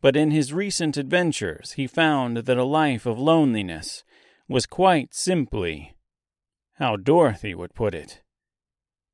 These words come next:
shit. "Yeah, I think I'm okay," Dorothy said, still catching her breath.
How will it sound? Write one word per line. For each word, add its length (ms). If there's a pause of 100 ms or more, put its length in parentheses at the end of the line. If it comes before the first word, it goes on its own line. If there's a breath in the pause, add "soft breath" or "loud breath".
(140)
shit. 720 (1500)
"Yeah, 360 (1200 loud breath)
I 80
think 200
I'm 140
okay," 600 (680)
Dorothy 380
said, 440
still 360
catching 460
her 100
breath. 440